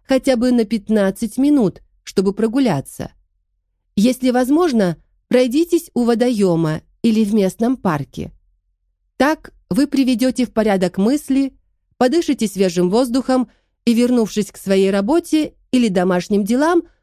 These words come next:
сможете с новыми силами сосредоточиться на неотложных задачах.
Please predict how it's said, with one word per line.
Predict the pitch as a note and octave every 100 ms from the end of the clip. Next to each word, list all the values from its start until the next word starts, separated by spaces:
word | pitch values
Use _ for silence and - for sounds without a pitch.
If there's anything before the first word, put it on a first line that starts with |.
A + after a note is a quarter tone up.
| _ -
сможете | - C#4 E4+ F4 - D#4 -
с | - B3
новыми | B3+ A#3+ F#3 F3+ E3+
силами | - D4 D#4+ D4 D4 C#4 _ _ _
сосредоточиться | A#3 A3 G#3 F3+ E3+ F#3 G#3+ B3 A3+ A#3 G#3+ G3 -
на | G3+ G3
неотложных | F3+ D#3+ E3 D#3 D3+ F3 F3+
задачах. | G#3+ G3+ C#3+ B2+ - -